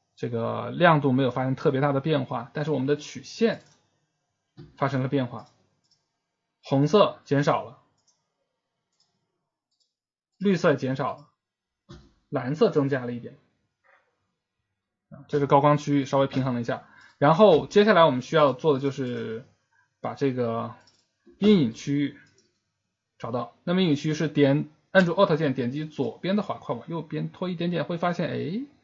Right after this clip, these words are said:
好像歌剧院的这个阴影部分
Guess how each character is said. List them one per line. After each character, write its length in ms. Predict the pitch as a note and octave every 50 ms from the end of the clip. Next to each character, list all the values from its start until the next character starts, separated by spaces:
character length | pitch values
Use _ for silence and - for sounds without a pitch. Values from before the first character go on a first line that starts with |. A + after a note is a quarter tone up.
| _ _ _ _ _ _ _
好 160 | - - B2
像 540 | - - G3+ G3 F#3 E3 D3 C3 B2 B2 C3 - _ _ _ _ _ _ _ _ _
歌 160 | - G#3 G3+
剧 160 | F#3+ A3 A3
院 280 | A#3 C4 C#4+ C#4 A#3 F#3
的 100 | C#3+ B2+
这 200 | C#3 D3+ D3 C3
个 280 | C3+ - A#2+ A#2+ A#2
阴 300 | B2 D#3 F#3 G#3 A3 A3+
影 200 | G#3+ E3 A#2+ A2+ B2
部 200 | - F#3+ F3+ D3
分 300 | - D3 B2+ A2+ A2